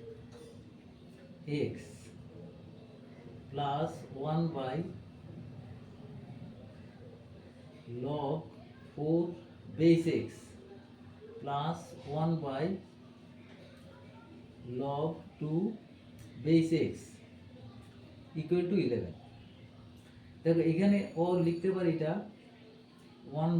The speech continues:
by log two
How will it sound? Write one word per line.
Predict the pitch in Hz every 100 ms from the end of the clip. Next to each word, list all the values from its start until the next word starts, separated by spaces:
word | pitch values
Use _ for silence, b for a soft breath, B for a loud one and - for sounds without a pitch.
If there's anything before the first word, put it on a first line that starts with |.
| 156
by | - 170 170 - - - - - - - - - - - - - - 123 131
log | 135 151 165 - - - - -
two | 180 196